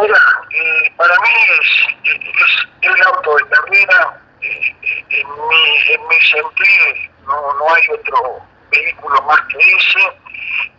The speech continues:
y, y realmente me parece que es donde se forjan los pilotos, ¿no? O sea, es el paso inmediato del karting, y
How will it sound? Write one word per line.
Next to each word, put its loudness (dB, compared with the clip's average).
y, -2
y 0
realmente 0
me -4
parece 0
que -6
es 2
donde -2
se 2
forjan 2
los -12
pilotos, -4
¿no? -4
O 0
sea, 2
es 2
el -6
paso 0
inmediato -2
del -2
karting, 0
y -2